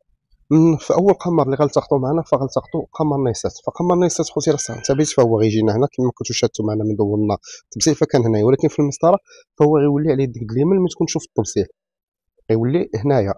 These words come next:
أما قمر الأسرة فهو غيولي لنا هنايا. فالأقمار خوتي في المسطرة فهي كتقلب.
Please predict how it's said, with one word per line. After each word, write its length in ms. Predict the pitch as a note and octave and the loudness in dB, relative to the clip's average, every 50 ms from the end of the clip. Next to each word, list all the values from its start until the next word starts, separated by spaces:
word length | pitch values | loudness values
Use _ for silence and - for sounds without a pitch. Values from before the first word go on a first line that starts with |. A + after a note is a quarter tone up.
| _ - | _ 0
أما 280 | D3+ E3+ F3 D#3 C3+ A2 | 0 2 2 2 0 0
قمر 340 | - - - D#3 D3 D3+ D3 | -2 0 0 0 2 2 2
الأسرة 320 | - - - - F#3+ F#3 | 0 0 -2 0 0 0
فهو 360 | F3+ - - E3+ D#3 D#3+ D#3+ | 0 0 -2 0 2 2 4
غيولي 240 | D3 D#3+ D#3 D#3 D#3 | 4 4 2 2 0
لنا 400 | D3+ D3 D3+ D3 C#3 A#2+ G2 G#2+ | 0 2 2 0 0 0 -2 -2
هنايا. 180 | G2 G2 F#2+ - | -2 -2 -2 -2
فالأقمار 480 | - - - - - - - E3+ E3 | 0 0 2 2 0 0 0 -2 -2
خوتي 340 | D3+ - - C#3 - - D3 | -2 -2 -6 -4 0 0 -2
في 100 | - - | 0 0
المسطرة 360 | C3+ C3+ C3+ - - D#3 E3 | -2 -2 -2 -2 -2 -4 -4
فهي 260 | F3 - E3+ E3+ F3+ | -2 0 2 2 4
كتقلب. 460 | - - E3+ C3+ - - - A2 F#2+ | 4 2 -2 -2 -4 -6 -4 -4 -4